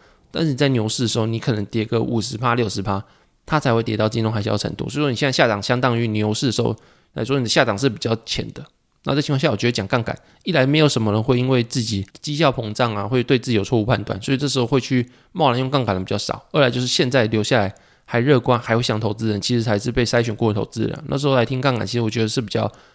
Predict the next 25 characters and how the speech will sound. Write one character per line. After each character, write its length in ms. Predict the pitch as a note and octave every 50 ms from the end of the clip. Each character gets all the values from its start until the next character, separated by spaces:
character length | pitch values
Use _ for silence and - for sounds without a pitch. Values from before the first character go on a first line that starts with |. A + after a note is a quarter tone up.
| _ _ _
合 140 | _ - C#3
理 140 | B2 C#3 B2+
的 40 | A2+
一 40 | A2
件 140 | A#2 B2+
事 120 | B2 B2+ C3
情， 80 | A#2+
也 80 | A2+ G#2+
比 40 | G#2+
较 80 | A#2 B2
安 140 | A2+ G#2 A2
全 160 | - A2+ -
的。 140 | - - - -
那 100 | - A2
所 140 | - B2+ A#2
以 20 |
大 140 | G#2+ B2+ A#2+
概 100 | A#2 A2
这 60 | A2
样 100 | G#2+ G#2+
跟 140 | - A2+ A2
大 40 | A2
家 80 | G#2+
分 160 | G2+ G#2 G2+
享。 140 | G2 F#2+ F2